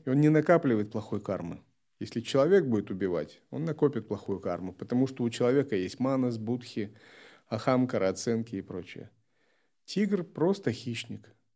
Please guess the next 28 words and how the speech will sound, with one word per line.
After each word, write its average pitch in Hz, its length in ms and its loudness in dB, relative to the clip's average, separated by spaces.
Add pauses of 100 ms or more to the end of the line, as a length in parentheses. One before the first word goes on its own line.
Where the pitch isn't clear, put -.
никаких 131 520 0
рефлексий. 104 560 -6
Хоть - 320 -12
захотел 127 500 0
поесть, 139 440 0
пошел, 107 420 -8 (160)
приготовил 98 520 -4
обед. 82 360 -10 (960)
Все. - 320 -16 (540)
Он 143 160 -4
не 147 80 2
накапливает 139 600 0
плохой 101 300 -12
кармы. 107 360 -16 (1400)
Но 117 100 0
у - 20 2
него 180 280 2
есть 160 320 2
общее 165 360 -2
неведение. 120 600 -2
За 90 120 -6
счет 98 300 -6
этого 98 260 -4
неведения 98 580 -6
он 113 140 -6
перерождается 104 800 -10
в 90 40 -12
разные 113 460 -8